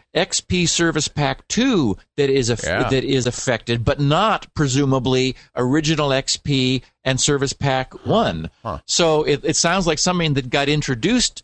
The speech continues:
Speaker 1: at somewhere along the way. And it's worth mentioning also that this A N I, I mean, if that, th-, this animator cursor issue, if that sounds familiar to people, it's because there have been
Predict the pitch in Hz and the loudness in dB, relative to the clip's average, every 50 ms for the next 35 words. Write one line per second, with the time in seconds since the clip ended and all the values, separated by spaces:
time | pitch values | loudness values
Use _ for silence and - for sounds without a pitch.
0 | _ _ _ - 135 135 - - - 156 147 139 135 131 131 127 127 127 127 123 | _ _ _ -4 -4 -2 0 0 0 2 2 2 2 2 2 2 2 2 2 0
1 | 131 127 - - 175 180 170 151 - - - - - - 151 - - 226 254 - | 0 0 0 0 0 0 0 -2 -6 -12 -20 -18 -10 -6 -4 -2 0 0 0 2
2 | 208 202 220 - - 175 165 151 156 202 233 - 165 135 131 135 139 139 - - | 2 0 0 2 0 0 2 2 2 2 2 2 0 0 2 2 0 -2 -2 -6
3 | _ _ _ - 120 151 175 - - - - 156 170 196 208 202 185 175 165 156 | _ _ _ -2 0 0 2 2 0 0 2 2 4 4 4 4 2 2 2 2
4 | 156 185 202 170 135 113 110 113 120 127 127 123 - 156 165 180 - - _ _ | 2 2 2 2 2 2 0 0 2 0 0 0 0 0 0 -2 -2 -6 _ _
5 | _ _ - 123 143 143 135 143 147 - 139 139 160 175 175 165 156 147 143 - | _ _ -2 -2 -2 0 0 0 0 0 0 0 2 2 2 2 2 0 0 0
6 | - - 208 214 - 160 131 120 131 - - 120 117 107 - 151 185 - - - | 0 0 0 0 0 0 0 2 2 2 0 0 0 0 0 0 0 0 0 0
7 | 202 185 185 170 - - - 147 123 120 151 208 247 240 190 165 - 147 - 139 | 0 0 0 0 -2 -2 -2 0 0 2 2 2 2 2 2 0 0 -2 -2 -2
8 | 123 113 101 123 127 135 - - - 147 - 156 143 113 147 151 160 147 139 147 | -2 -2 -2 -2 -2 -2 -2 -4 -4 -2 0 0 0 2 2 2 2 2 2 0
9 | 147 131 123 113 151 185 247 254 214 156 147 | 0 -2 -2 -2 0 2 2 2 2 0 -2